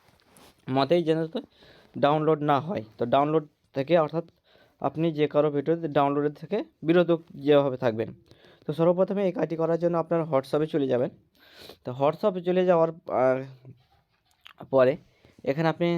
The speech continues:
দেখতে পাচ্ছেন থ্রি ডট, থ্রি ডটে যাওয়ার পর এখানে সেটিং আসবেন। সেটিং আসার পর এখানে দেখতে পাচ্ছেন storage and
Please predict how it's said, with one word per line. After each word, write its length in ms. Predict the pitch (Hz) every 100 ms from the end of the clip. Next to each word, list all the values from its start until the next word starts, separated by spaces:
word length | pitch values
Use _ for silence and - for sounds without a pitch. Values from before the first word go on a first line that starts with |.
| 160
দেখতে 160 | 147 147
পাচ্ছেন 220 | 151 151 170
থ্রি 240 | - 147
ডট, 220 | 143 165 - _ _ _ _ _
থ্রি 120 | - 160
ডটে 240 | 170 175 160
যাওয়ার 200 | 160 156
পর 100 | 165
এখানে 160 | 160 156
সেটিং 360 | - 131 143 143
আসবেন। 320 | 135 135 156 190 _ _ _ _ _ _ _ -
সেটিং 260 | 160 160 196 190
আসার 180 | 190 180
পর 140 | 185
এখানে 260 | 180 175 170
দেখতে 280 | 143 143 165
পাচ্ছেন 360 | 160 165 165 185 185 _ _ _ _ _ - 160
storage 420 | - 180 190 190 - -
and 120 | 139